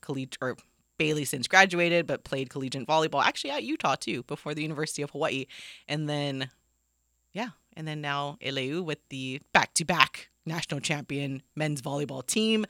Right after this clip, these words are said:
So that's pretty exciting. I think that's a good hire for U N L V. And a good, I'm pretty sure they, they, she's not gonna go anywhere like these <laughs> other coaches. I just can't imagine. But like I said, U N L V,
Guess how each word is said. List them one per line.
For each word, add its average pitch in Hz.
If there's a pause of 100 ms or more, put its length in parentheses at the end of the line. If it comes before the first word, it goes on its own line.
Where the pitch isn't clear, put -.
(680)
So 202
that's 233
pretty 359
exciting. 349
I 190
think 220
that's 208
a 190
good 175
hire 165
for 165
U 160
N 156
L 151
V. 147 (420)
And 131
a -
good, - (300)
I'm 175
pretty 220
sure 254
they, 175
they, 160 (440)
she's 196
not 165
gonna 165
go 156
anywhere 147
like 143
these 139
<laughs> 165
other - (120)
coaches. - (600)
I 196
just 285
can't 262
imagine. 175 (140)
But 190
like 190
I 190
said, 180
U 170
N 190
L 185
V, 185